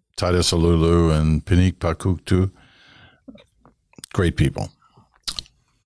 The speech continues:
You know, what's that phrase? Salt of the earth. Well, they're salt of this earth.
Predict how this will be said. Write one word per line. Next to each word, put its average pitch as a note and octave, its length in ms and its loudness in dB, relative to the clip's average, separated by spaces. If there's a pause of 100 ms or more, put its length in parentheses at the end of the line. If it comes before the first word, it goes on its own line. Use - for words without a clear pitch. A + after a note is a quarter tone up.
You F#2+ 120 2
know, E2 180 2 (400)
what's F#2 260 -6
that G#2 160 0
phrase? G2 380 -2
Salt - 300 -2
of C2 80 -8
the D2+ 140 0
earth. B1 440 -6 (580)
Well, A2+ 120 -10
they're C#3 180 2
salt C#3 340 2
of E2+ 80 -2
this A#2+ 240 0
earth. - 320 -6